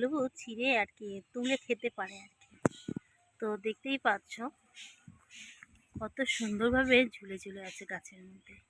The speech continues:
আর এরকম সুন্দর ফল যদি গাছের মধ্যে ঝুলে থাকে, দেখতে তো ভীষণ ভালো লাগেই, তবে খেতেও কিন্তু বেশ লাগে, তাই না?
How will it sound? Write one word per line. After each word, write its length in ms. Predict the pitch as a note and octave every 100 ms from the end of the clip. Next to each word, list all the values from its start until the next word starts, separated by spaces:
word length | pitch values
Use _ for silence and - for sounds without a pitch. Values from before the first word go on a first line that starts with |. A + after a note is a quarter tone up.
| _ - - - -
আর 80 | G#3 F3+
এরকম 260 | G3+ A#3 A#3 -
সুন্দর 360 | A3+ G#3 G#3 A#3+ -
ফল 400 | - G#3 A#3 G#3 A3 G#3+
যদি 160 | F#3+ G3+ G3+
গাছের 300 | F#3 - A3+
মধ্যে 220 | A#3+ A3+ G#3+
ঝুলে 240 | - F#3+ A3+ -
থাকে, 300 | G#3+ A#3+ G#3 G3+ - - - - - - - - G3 F3+
দেখতে 280 | G3+ F#3+ - A3+
তো 60 | B3+
ভীষণ 240 | B3 C#4+ C4+ -
ভালো 200 | C4 C#4 C4+
লাগেই, 340 | A#3+ A#3 C4+ A#3+ B3
তবে 160 | A3 G3+ -
খেতেও 360 | - A3 B3+ C4
কিন্তু 200 | C#4+ C#4 B3
বেশ 200 | G3 F#3+ - G3+
লাগে, 200 | F3+ F3+ G#3+
তাই 120 | A3
না? 80 | C#4+